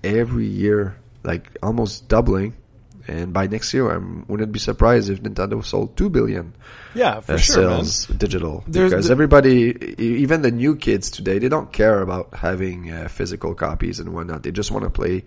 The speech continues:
Speaker 1: the games 'cause they're used to playing games on their phones, and
Speaker 2: Yep.
Speaker 1: there never have been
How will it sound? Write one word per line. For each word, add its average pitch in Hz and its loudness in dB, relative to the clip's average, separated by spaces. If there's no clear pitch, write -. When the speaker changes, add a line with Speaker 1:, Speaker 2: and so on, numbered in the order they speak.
Speaker 1:
the 107 -2
games 151 0
'cause 92 -4
they're 98 0
used 104 -4
to - -16
playing 104 -4
games 101 -2
on 92 -6
their 98 -4
phones, 151 -2
and 101 -8
Speaker 2:
Yep. - -10
Speaker 1:
there 64 -8
never 101 0
have 104 2
been 104 0